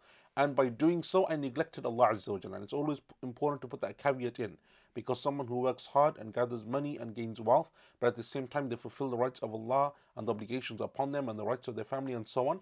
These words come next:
those people are not included in these types of verses. But it's speaking about those people who neglect Allah, who don't believe in Allah, or who don't spend any of their time worshipping Allah Azza wa Jalla, and they have no regard for Allah Subhanahu wa Ta'ala or their religious obligations or their family obligations,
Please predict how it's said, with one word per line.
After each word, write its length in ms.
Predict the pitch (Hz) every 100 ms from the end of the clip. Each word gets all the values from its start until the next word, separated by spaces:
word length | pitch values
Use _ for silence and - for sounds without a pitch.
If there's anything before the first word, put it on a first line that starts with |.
| _ _ -
those 180 | 165 -
people 280 | 202 185
are 60 | 180
not 160 | 190 170
included 480 | 147 - 156 131
in 120 | 123 120
these 160 | 120
types 260 | - 117 -
of 100 | 95
verses. 420 | 104 98 - - _ _ _ _ _ _
But 100 | 120
it's 160 | 123 - _
speaking 380 | - - 151 151
about 180 | 135 127
those 140 | 123
people 300 | - 151 143
who 100 | 139
neglect 340 | 139 147 170 -
Allah, 360 | 113 107 92 87 _ _ _
who 80 | 120
don't 180 | 143 139
believe 280 | 156 156
in 80 | 135
Allah, 400 | 120 110 104 95 - _ _
or 220 | 127 131
who 200 | 139 139 -
don't 180 | 143 151
spend 240 | - 147
any 140 | 147 143
of 100 | 123
their 120 | 123
time 260 | - 139
worshipping 400 | 131 151 147 139
Allah 240 | 123 123 120
Azza 140 | 120 117
wa 100 | 107
Jalla, 120 | 107
and 80 | 113
they 60 |
have 180 | 123 139
no 280 | 139 180 185
regard 380 | 139 131 139 135
for 140 | 135
Allah 220 | 127 135
Subhanahu 340 | 135 - - 123
wa 40 |
Ta'ala 400 | 117 123 147 185 - - _ -
or 160 | 151
their 140 | 135 127
religious 460 | 123 135 127 123
obligations 600 | 117 113 120 151 - 139
or 60 | 110
their 100 | 110
family 320 | 135 135 131
obligations, 640 | 120 117 139 - 196 233